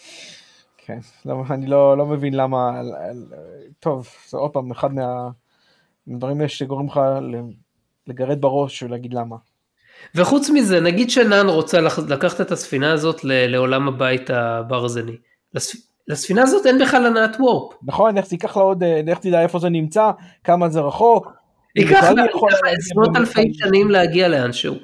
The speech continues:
Speaker 2: אני לא יודע כמה זמן. אלא אם כן הספינה נמצאת במקרה במערכת הברזנית,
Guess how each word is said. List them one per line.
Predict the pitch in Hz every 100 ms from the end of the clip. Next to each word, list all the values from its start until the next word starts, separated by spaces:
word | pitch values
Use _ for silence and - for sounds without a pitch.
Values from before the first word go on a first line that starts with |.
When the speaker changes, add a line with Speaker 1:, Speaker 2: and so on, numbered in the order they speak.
| _ _ _ _ _ _ _ _ _
Speaker 2:
אני | - 131
לא |
יודע | 151 170
כמה | 170 139
זמן. | 127 123 113 110 _ _ _
אלא | 131 147
אם | 143
כן | 151
הספינה | 147 - 139 147
נמצאת | 139 160 139
במקרה | 135 131 151
במערכת | 139 123 123 135 151
הברזנית, | 120 143 175 170 135 131